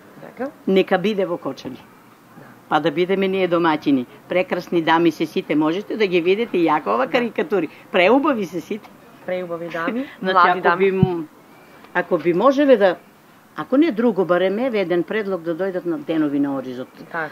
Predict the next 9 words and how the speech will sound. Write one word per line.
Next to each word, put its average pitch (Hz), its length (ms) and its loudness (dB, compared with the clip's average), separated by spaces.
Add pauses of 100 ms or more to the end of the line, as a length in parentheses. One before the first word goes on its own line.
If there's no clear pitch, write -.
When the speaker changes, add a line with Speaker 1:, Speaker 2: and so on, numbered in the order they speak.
Speaker 2:
Да 170 160 -2
помогне 208 460 0
и 175 80 6
општината, 208 540 -2
бидејќи 196 260 0
ова 208 240 4
на 165 260 4
вистина 190 540 -2
е 143 60 -2